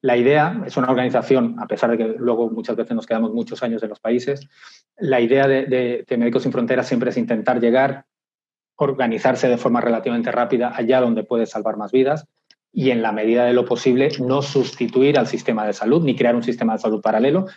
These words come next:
apoyarlo donde hace falta y crear las bases para que ese sistema se mantenga solo y nosotros nos podamos retirar e irnos a otro lugar. Entonces, una, una, un pilar esencial de eso es poder capacitar a la gente. Eh,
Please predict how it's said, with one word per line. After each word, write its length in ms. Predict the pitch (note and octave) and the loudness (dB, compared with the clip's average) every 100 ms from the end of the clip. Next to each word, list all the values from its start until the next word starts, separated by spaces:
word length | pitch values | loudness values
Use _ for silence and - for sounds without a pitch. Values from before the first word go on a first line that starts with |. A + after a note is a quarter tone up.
| - - | -20 -10
apoyarlo 580 | - B2+ A#2+ B2+ D3+ C#3+ | -6 0 2 4 4 4
donde 180 | B2 A#2 | 4 2
hace 160 | A#2 A2+ | 0 0
falta 500 | C#3+ D3+ F#3+ G3 - _ _ | 0 0 -2 -2 -8 _ _
y 80 | C3+ | -4
crear 320 | - C3+ C#3 | 0 4 4
las 180 | D3 C#3 | 4 4
bases 320 | D3 C#3+ F3 | 2 2 0
para 200 | F3 A#2+ | 0 0
que 80 | A#2 | 0
ese 120 | B2 | -2
sistema 400 | C#3 B2 C#3+ B2+ | -2 -2 0 0
se 100 | A#2 | -2
mantenga 360 | G#2+ A2 B2 A#2 | -4 -2 2 2
solo 200 | A#2 C3 | 2 2
y 40 | B2+ | 2
nosotros 320 | A2 A2+ A2+ | 0 -6 -6
nos 140 | G#2+ | -6
podamos 260 | - A2+ A2+ | -4 -2 -2
retirar 380 | A#2 A#2 A#2 A#2 | 0 2 2 2
e 40 | |
irnos 380 | G#2+ G#2 G#2 _ _ - | 2 -2 -10 _ _ -8
a 80 | |
otro 160 | G#2+ G#2 | -6 -4
lugar. 240 | G2 F#2 - _ - G#2 - - - | -6 -6 -18 _ -20 -20 -18 -20 -4
Entonces, 380 | F3+ C#3 F3+ - - - | 0 0 0 -6 -12 -12
una, 340 | A#3 C3+ C#3+ D3 | -2 0 2 0
una, 260 | B2+ B2+ - | 0 0 -2
un 200 | B2+ G2+ | -4 2
pilar 360 | B2+ B2 - - | 2 2 0 -4
esencial 520 | - A#2+ A2+ C3 B2 | -4 -4 0 2 4
de 120 | B2+ | 2
eso 320 | B2+ D#3 C#3+ | 2 -2 -2
es 180 | C3+ - | -2 -4
poder 260 | C3 B2+ C3 | -2 -2 -2
capacitar 640 | A2+ B2 A2+ A#2 B2+ A#2+ | -4 -4 -4 -2 0 0
a 40 | |
la 100 | G#2+ | -4
gente. 280 | - - - _ _ - - _ - | -8 -14 -16 _ _ -20 -20 _ -2
Eh, 360 | C#3+ B2 C3+ | 2 2 0